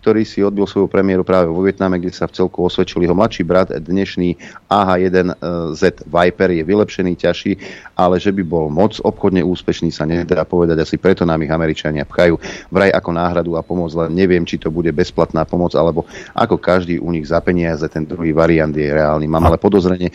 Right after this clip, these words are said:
Speaker 1: že aj takáto pomoc skončí na Ukrajine a my budeme mať opäť H, veľké H,
Speaker 2: A-,
Speaker 1: malé
Speaker 2: ako,
Speaker 1: O.
Speaker 2: akože niekto, e, si myslel,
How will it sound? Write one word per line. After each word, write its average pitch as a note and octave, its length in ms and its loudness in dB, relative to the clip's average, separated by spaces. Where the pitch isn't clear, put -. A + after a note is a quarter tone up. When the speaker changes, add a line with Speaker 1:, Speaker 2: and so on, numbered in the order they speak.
Speaker 1:
že G2+ 160 2
aj F#2+ 80 2
takáto G#2 320 0
pomoc G2 320 -4
skončí F#2 240 -4
na E2+ 160 -2
Ukrajine F2 400 -2
a D2 80 -8
my E2 160 -6
budeme E2 240 -2
mať D2+ 240 -6
opäť D2+ 320 -2
H, D2+ 40 -2
veľké E2+ 320 0
H, - 80 -4
Speaker 2:
A-, E2+ 80 4
Speaker 1:
malé D#2 160 -2
Speaker 2:
ako, - 240 0
Speaker 1:
O. - 80 4
Speaker 2:
akože G2 320 2
niekto, F#2+ 320 2
e, F2+ 220 4
si - 160 -6
myslel, F2+ 360 2